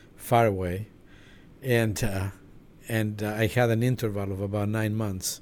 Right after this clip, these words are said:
And I knew somebody in the United States for whom I had done translations. And so I wrote to that person. I said, "I would like a job for nine months." And he said, "I will give you a job, and I will, um,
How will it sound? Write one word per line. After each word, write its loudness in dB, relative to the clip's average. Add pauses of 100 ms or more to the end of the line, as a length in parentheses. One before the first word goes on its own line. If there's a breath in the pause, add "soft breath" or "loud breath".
(960 soft breath)
And -2
I 2
knew 6
somebody 4
in 4
the 2
United 2
States 0
for -6
whom -2
I 0
had -2
done -2
translations. -4 (1000 soft breath)
And -2
so -2
I 2
wrote 4
to -4
that -2
person. -2
I -4
said, -4
"I -4 (420)
would -6
like -2
a -2
job -4
for -8
nine -4
months." -6 (580 soft breath)
And -2
he 0
said, 0 (720)
"I -4
will -2
give -2
you 0
a -4
job, 0
and -2
I -2
will, -4 (340)
um, -6